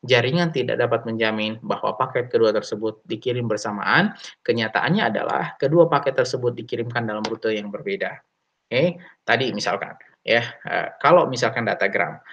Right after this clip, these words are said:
eee, kue saya empat, ya, paketnya jadi, eee, kue saya empat, kalau dia utuh, eee, paket kecilnya berarti ada paket satu, dua, tiga, empat. Ketika dia mengirim, misalkan dari Bandung ke Jakarta,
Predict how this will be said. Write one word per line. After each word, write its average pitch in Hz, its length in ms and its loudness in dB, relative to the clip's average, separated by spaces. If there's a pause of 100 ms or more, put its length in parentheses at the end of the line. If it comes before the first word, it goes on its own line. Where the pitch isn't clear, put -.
(200)
eee, - 140 -2 (100)
kue 123 160 6
saya 147 320 4
empat, 120 480 -2 (240)
ya, 131 240 0
paketnya 123 560 -2
jadi, 113 260 0 (140)
eee, 110 240 2
kue 117 80 4
saya 127 320 4
empat, 131 560 -2
kalau 113 240 2
dia 110 160 2
utuh, - 420 2 (240)
eee, 110 640 -2
paket 117 340 0
kecilnya 117 480 0
berarti 135 320 4
ada 107 140 0
paket 104 260 -6
satu, 127 400 2
dua, 117 300 0
tiga, 117 260 -2
empat. - 320 -6 (320)
Ketika 196 480 2
dia 139 220 4
mengirim, 131 680 4
misalkan 117 540 0
dari 101 340 2
Bandung 110 560 2
ke 104 160 -2
Jakarta, - 720 -4